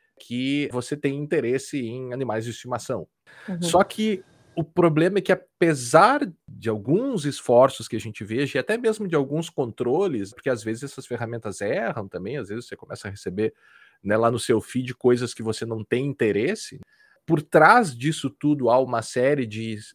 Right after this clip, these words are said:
Speaker 1: inferências que são tomadas, que podem levar ou que podem até tratar dados, é, como eu disse antes, de forma a te colocar em posições vulneráveis. Do ponto de vista das crianças, por mais que a gente tenha uma,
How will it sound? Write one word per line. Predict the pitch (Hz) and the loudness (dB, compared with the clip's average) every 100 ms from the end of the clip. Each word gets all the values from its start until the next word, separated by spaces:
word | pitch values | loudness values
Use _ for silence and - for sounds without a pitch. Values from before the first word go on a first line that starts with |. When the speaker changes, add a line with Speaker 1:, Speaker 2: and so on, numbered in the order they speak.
| _ | _
Speaker 1:
inferências | 139 151 - 135 127 170 208 165 113 | -4 -2 4 4 4 -2 -4 -6 -10
que | - | -12
são | 110 120 | -14 -12
tomadas, | 113 110 104 107 147 147 104 95 - | -4 -2 -2 0 2 0 -2 -8 -8
que | - | -20
podem | _ 123 135 135 127 _ _ | _ 0 0 -4 -8 _ _
levar | - 127 113 113 131 | -2 -2 0 4 4
ou | 170 | 2
que | - | -2
podem | - 139 143 | 0 0 -2
até | 120 - | -6 -4
tratar | 151 214 202 - 139 175 | -4 0 -2 0 0 0
dados, | 127 113 170 220 226 - _ _ _ _ | 0 2 0 -2 -10 -12 _ _ _ _
é, | - | -10
como | 110 127 | -8 -8
eu | 113 | -8
disse | 139 - | -8 -6
antes, | 117 143 - - | -6 -6 -6 -10
de | 151 | -12
forma | - 131 147 214 151 | -4 2 2 2 -4
a | 160 | -4
te | - | -6
colocar | - 175 156 | -4 -4 -2
em | 160 | -6
posições | 165 180 180 139 147 | -6 -8 -6 -6 -6
vulneráveis. | 151 175 226 123 147 147 104 95 92 _ _ _ _ | -4 -6 -4 -2 0 0 -2 -14 -16 _ _ _ _
Do | 110 | -2
ponto | 143 | -2
de | 131 | 0
vista | 131 - | -4 -2
das | 139 123 - | 0 0 -2
crianças, | - 107 101 170 226 - 107 90 _ _ | -4 -2 0 0 -2 -6 -8 -8 _ _
por | 120 | -8
mais | 113 110 196 | -4 -2 -2
que | - | -2
a | 170 | -6
gente | 180 185 - | -6 -12 -6
tenha | 143 160 | -4 -2
uma, | 147 123 | -2 -4